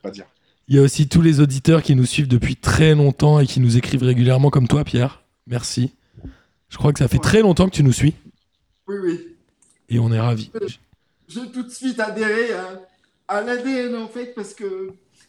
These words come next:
Speaker 3: en fait, vous m'avez fait découvrir un peu, enfin, vous m'avez fait découvrir ce,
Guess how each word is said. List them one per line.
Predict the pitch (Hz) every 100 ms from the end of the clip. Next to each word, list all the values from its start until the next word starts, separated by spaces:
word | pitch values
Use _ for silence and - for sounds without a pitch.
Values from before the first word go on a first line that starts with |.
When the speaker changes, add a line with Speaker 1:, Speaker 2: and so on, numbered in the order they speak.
| _
Speaker 3:
en | 190
fait, | 190 247 240
vous | 175 202
m'avez | 220 190 196 214
fait | 220 226
découvrir | 214 226 226 208 247 208
un | 202
peu, | 202 - _ _ _
enfin, | 202
vous | 190 202
m'avez | 214 190
fait | - 208
découvrir | 226 240 254 233 220
ce, | - 190 190